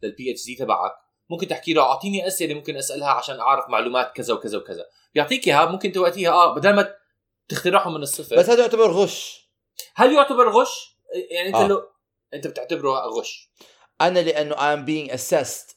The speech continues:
Speaker 2: I'm part of my assessment. And
Speaker 1: أها.
Speaker 2: what was my line of thinking وكيف وصلت للأفكار اللي وصلت لها مشان أسأل هاي الأسئلة اللي س-، سألتها.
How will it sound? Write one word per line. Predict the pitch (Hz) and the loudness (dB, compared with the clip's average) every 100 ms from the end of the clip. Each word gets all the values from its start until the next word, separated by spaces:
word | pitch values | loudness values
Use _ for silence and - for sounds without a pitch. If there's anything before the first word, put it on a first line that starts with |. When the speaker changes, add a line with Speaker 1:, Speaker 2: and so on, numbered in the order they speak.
| - | -6
Speaker 2:
I'm | 135 131 127 | -4 -4 -2
part | 165 - | 0 0
of | 147 | -2
my | 127 - | -4 -4
assessment. | 117 147 - 110 113 120 _ _ _ | -2 -4 -4 -8 -8 -10 _ _ _
And | 135 | 0
Speaker 1:
أها. | 123 139 | 2 2
Speaker 2:
what | 156 | 2
was | 147 139 110 | 0 0 0
my | 123 120 117 | 0 2 2
line | 120 139 139 | 0 0 -2
of | 131 - | -8 -10
thinking | 143 - 123 | -12 -10 -8
وكيف | 110 107 165 165 | -8 -6 -6 -6
وصلت | 131 - 143 131 117 | -6 -4 -2 -2 -4
للأفكار | 104 110 - - 127 | -4 -6 -6 0 0
اللي | 120 117 | 0 -4
وصلت | 113 131 - | -8 -8 -6
لها | 123 123 | -4 -4
مشان | 107 110 | -4 -6
أسأل | 101 110 104 | -8 -8 -4
هاي | 104 | -2
الأسئلة | 95 - - 98 | -4 -6 -10 -8
اللي | 92 | -8
س-، | - - | -12 -18
سألتها. | 80 82 87 98 - 76 - | -20 -8 -6 -6 -8 -14 -16